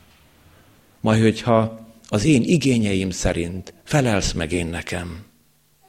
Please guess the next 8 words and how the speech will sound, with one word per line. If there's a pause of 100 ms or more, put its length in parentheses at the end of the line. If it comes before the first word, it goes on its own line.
(600)
akkor
igen. (1800)
Baj
van
a
hívők
hitével,
testvéreim.